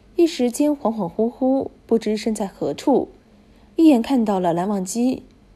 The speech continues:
这个自然，他既然被救了，能做到的人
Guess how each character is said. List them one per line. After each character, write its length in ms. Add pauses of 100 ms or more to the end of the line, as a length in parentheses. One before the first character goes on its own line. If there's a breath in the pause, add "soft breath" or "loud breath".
(120)
这 160
个 80
自 200
然， 260 (640 soft breath)
他 140
既 160
然 200
被 140
救 240
了， 380
能 200
做 240
到 120
的 120
人 320